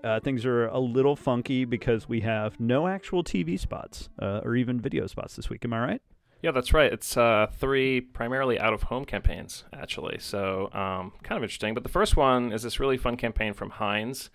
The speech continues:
Speaker 2: um, that took this, uh, campaign idea called Pass the Heinz that Don Draper actually pitched to, uh,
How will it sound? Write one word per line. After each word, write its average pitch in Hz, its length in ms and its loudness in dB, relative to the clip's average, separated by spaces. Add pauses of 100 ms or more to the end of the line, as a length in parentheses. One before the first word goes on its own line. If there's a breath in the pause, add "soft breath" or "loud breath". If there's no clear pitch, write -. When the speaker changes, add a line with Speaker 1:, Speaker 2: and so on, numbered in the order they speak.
(460 loud breath)
Speaker 2:
um, 95 200 -2
that - 180 -4
took - 200 -6
this, - 360 -6
uh, 95 240 -2
campaign 120 400 0
idea 98 480 0
called - 240 -6
Pass 104 240 2
the 101 100 -10
Heinz 95 320 -8
that - 220 -14
Don 104 200 -2
Draper 101 440 0
actually - 280 -6
pitched - 440 0 (140)
to, - 120 -8 (120)
uh, 90 300 -4